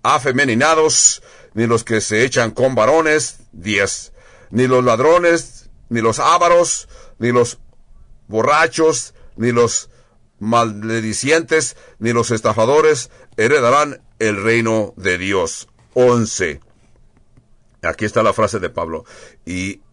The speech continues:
esto erais algunos de ustedes, mas ya habéis sido salvos". Pablo está dando testimonio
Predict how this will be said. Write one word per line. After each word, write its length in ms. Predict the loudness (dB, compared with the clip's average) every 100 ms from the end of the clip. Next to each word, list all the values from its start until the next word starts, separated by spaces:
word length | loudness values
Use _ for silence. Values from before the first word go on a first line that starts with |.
| _ _ _ _ 0
esto 640 | 2 2 -2 -2 -2 -6 _ _
erais 480 | 0 2 2 0 -4 _
algunos 480 | -4 -2 0 -2 -2
de 60 | -6
ustedes, 460 | -4 -2 0 -4
mas 180 | -4 -4
ya 200 | 0 0
habéis 280 | 0 -2 -4
sido 400 | -4 -2 -2 -4 -14 -20 _ _
salvos". 1080 | -8 0 2 0 -4 -8 -8 -10 -12 -14 _ -20 -20 -20 -20 -20 _ _ _ _ -20 _ _
Pablo 220 | 0 2 2
está 140 | 2
dando 240 | 2 0
testimonio 720 | -2 -4 -4 -4 -4 -6 -10